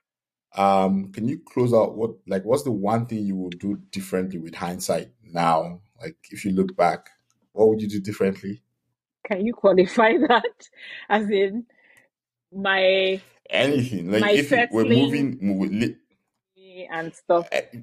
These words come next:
Speaker 1: anyone, just any-, I mean, you, I'm sure there are prob-, maybe, maybe there are a lot, or maybe there's one, but anyone you would do differently with hindsight of having spent the past couple of years here,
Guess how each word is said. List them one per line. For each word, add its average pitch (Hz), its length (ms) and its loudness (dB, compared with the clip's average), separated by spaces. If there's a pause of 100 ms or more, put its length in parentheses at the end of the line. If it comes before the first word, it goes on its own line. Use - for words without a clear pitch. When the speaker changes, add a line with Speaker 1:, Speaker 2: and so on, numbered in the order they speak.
(120)
Speaker 1:
anyone, 117 560 4
just 113 160 -2
any-, 117 200 6
I 104 40 4
mean, 143 180 2
you, 139 260 4
I'm 123 160 2
sure 156 180 4
there 139 100 4
are - 60 -2
prob-, 110 300 0
maybe, 135 320 -2
maybe 147 360 0
there 101 220 2
are 85 40 -4
a - 20 -4
lot, 87 480 -2 (240)
or 92 160 6
maybe 110 200 0
there's 85 200 -2
one, 87 400 -6 (100)
but 98 220 -8
anyone 123 440 4
you 101 120 2
would 87 100 -6
do 101 80 -2
differently 90 720 -8 (880)
with - 140 -14
hindsight 95 540 2
of 87 300 -6 (200)
having 95 280 0
spent 92 420 -4
the - 60 -10
past - 380 0
couple - 240 -6
of 76 140 -4
years 80 260 0
here, 80 400 -6